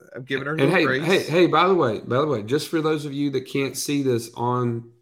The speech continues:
Speaker 2: the podcast, Russ brought in a whopping two hundred ninety-four dollars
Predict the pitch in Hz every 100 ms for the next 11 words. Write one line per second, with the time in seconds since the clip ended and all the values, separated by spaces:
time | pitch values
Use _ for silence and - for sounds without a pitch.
0 | - - 139 135 120 101 95 95 - _
1 | _ _ _ _ _ - 113 135 160 -
2 | - 113 135 139 135 120 107 127 139 143
3 | 120 104 98 - 143 143 135 127 117 123
4 | 117 104 - 165 185 120 92 90 104 113
5 | -